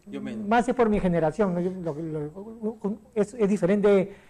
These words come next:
Speaker 2: verlo en televisión, otra cosa es verlo en, porque aparentemente con lo que, lo que se ve de Pelé es que no lo marcan tanto, pues, ¿no? Pero es, es bien fácil decirlo, ¿no? Pero
Speaker 1: ¿Y, y cómo ha sido la evolución para ti del fútbol?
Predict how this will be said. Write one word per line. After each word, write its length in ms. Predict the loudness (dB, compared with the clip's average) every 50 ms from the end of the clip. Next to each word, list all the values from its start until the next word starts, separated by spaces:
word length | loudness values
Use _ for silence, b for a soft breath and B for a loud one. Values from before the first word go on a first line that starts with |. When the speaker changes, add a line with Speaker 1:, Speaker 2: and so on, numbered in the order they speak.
| B B B B B 2
Speaker 2:
verlo 260 | 4 6 6 6 6
en 80 | 6 6
televisión, 360 | 6 6 6 6 4 2 2
otra 180 | 2 2 2
cosa 200 | 2 2 2 2
es 60 | 4 4
verlo 320 | 4 4 4 4 4 4
en, 280 | 4 2 0 -4 -10 -14 _ _
porque 160 | -6 -2 0 2
aparentemente 460 | 2 4 4 4 4 2 2 2 2
con 120 | 2 2
lo 80 | 2 0
que, 100 | 0 -2
lo 160 | -2 -2 -4
que 80 | -4 -4
se 80 | -2
ve 100 | 0 2
de 100 | 2 2
Pelé 280 | 2 2 4 4 4 4
es 60 | 4
que 280 | 2 2 4 2 2 B B B B B B B _ _
no 100 | 0 2
lo 100 | 2 4
marcan 340 | 4 2 2 0 0 -2 0
tanto, 560 | 0 0 2 2 2 2 0 0 0 0 0
pues, 120 | 2 0 0
¿no? 100 | 0 0
Pero 140 | -2 -2 -2
es, 100 | -2 -4
es 120 | -4 -2
bien 160 | -2 -2 -2 -2
fácil 240 | -2 -2 0 2
decirlo, 440 | 2 2 2 2 0 0 0 0 0 -2
¿no? 100 | -4 -2
Pero 420 | -2 -2 -2 -2 -4 -8 -10 -12 -16 -18 -20 -20 _ -20 -20
Speaker 1:
¿Y, 60 | -20
y 40 | -14
cómo 260 | -8 -6 -6 -4 -6
ha 40 | -6
sido 300 | -10 -14 -14 -12 -12 -10
la 120 | -8 -6
evolución 460 | -6 -6 -6 -8 -10 -12 -14 -18 -16 -14
para 200 | -14 -14 -14 -14
ti 120 | -16 -14
del 160 | -14 -14 -16
fútbol? 600 | -18 -18 _ -14 -14 -14 -14 -16 -16 -16 -16 -18